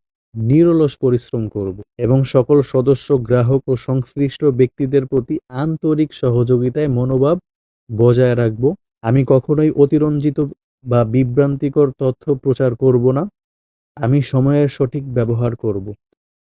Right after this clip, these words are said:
নিজের দক্ষতা উন্নয়নের জন্য প্রশিক্ষণ গ্রহণ করব এবং অন্যদের শেখার জন্য অনুপ্রাণিত করব।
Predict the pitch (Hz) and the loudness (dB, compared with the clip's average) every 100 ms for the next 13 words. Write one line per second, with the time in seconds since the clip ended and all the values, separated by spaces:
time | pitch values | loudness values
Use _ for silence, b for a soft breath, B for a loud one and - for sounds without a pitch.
0 | 127 123 131 156 117 139 - 156 151 147 | -2 2 4 4 2 0 0 -4 -2 0
1 | 151 151 151 147 147 139 135 139 120 156 | 0 -2 -2 -2 0 0 0 0 0 -2
2 | - _ _ _ 143 135 156 - - 156 | -6 _ _ _ -2 0 -2 -4 -6 -4
3 | 143 120 123 123 123 135 123 127 202 - | -2 2 2 0 0 0 2 0 -2 -2
4 | 131 147 151 131 143 160 160 151 135 - | 0 0 -2 -2 -2 0 0 0 0 -2
5 | 131 147 131 131 127 156 208 _ _ - | -2 -2 -2 0 0 -2 -4 _ _ -4
6 | 147 170 160 143 131 117 107 107 98 98 | 0 0 2 2 2 -2 -4 -6 -6 -8